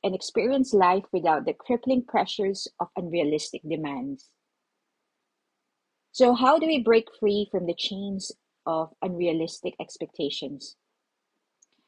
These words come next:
First of all, it starts with self-awareness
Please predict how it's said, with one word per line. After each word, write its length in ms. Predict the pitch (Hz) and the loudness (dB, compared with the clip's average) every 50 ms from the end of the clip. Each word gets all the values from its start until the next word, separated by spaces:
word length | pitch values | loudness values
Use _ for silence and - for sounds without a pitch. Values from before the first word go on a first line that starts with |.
| _ _ _ - | _ _ _ 2
First 220 | 233 226 233 240 | 4 4 4 4
of 100 | 233 233 | 2 2
all, 360 | 220 202 202 208 240 247 - _ _ _ _ _ _ - | 2 2 4 2 0 -2 -6 _ _ _ _ _ _ -6
it 160 | 180 - - | -6 -6 -6
starts 580 | - - - 156 170 175 170 180 - - - - - | -10 -8 -4 -2 -2 0 -2 -2 -6 -10 -14 -12 -8
with 140 | - 156 151 | -8 -8 -8
self-awareness 1040 | - - - 180 170 170 - 190 175 160 160 151 147 151 151 156 165 180 - - - | -8 -6 0 0 0 2 2 -2 -2 0 0 0 0 -2 -4 -6 -10 -12 -14 -16 -20